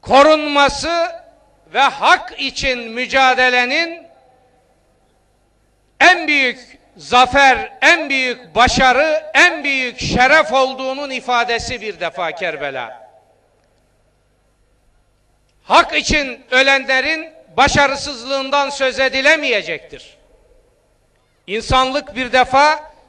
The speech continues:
bunu Hazreti Hüseyin'den öğrenmek zorundadır. Başarıyı koltuğa oturmak, mal ve mülk sahibi olmakla ölçenlerin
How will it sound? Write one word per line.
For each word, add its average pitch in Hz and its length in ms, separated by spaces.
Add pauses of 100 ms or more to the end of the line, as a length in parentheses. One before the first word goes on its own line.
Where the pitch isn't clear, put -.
(140)
bunu 247 480
Hazreti 247 440
Hüseyin'den 240 680
öğrenmek 233 560
zorundadır. 147 720 (1300)
Başarıyı 311 800 (220)
koltuğa 294 680
oturmak, 294 640 (1600)
mal 330 360
ve 330 160
mülk 349 280
sahibi 311 540
olmakla 294 1000 (600)
ölçenlerin 302 1080